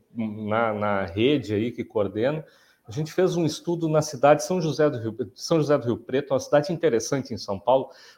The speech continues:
porque coleta e trata praticamente todo o seu esgoto, que é uma raridade no Brasil, mas isso nos deu a oportunidade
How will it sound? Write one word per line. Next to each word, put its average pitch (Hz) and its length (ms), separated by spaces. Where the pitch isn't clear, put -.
porque 131 240
coleta 156 580
e 147 60
trata 156 440
praticamente 156 640
todo 156 180
o - 40
seu 170 180
esgoto, 107 540
que - 80
é 127 40
uma 175 280
raridade 127 640
no 143 80
Brasil, 127 380
mas 107 220
isso 196 240
nos 160 160
deu 147 160
a 165 40
oportunidade 123 880